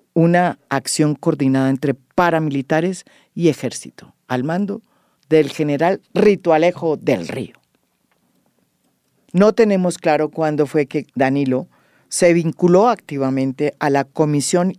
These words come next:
Intereclesial de Justicia y Paz, una O N G que viene trabajando hace veintiocho años, auspiciada por una comunidad católica de Noruega en los temas de defensa de derechos humanos en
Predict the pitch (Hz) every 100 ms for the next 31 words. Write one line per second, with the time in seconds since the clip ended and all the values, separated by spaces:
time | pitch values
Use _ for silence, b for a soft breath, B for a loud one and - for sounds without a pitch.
0 | - 170 147 147 139 131 135 123 - 151
1 | 147 151 143 123 - 143 147 196 202 -
2 | _ b b b - 165 175 170 - 185
3 | 254 214 135 147 135 b b b _ 165
4 | 156 180 214 220 190 131 120 151 143 135
5 | 87 87 - 120 117 233 247 131 190 262
6 | - b b b b b b 175 180 -
7 | 202 - 202 196 208 233 240 - 208 196
8 | 196 180 - 175 185 208 - 208 196 170
9 | 156 151 147 156 165 - 196 _ 208 247
10 | 240 175 - 135 127 - - 151 147 135
11 | 156 170 139 147 202 _ _ _ - 151
12 | 131 - 147 147 - - - 131 117 -
13 | 131 127 135 117 110 135 127 113 113 127
14 | - _ _ -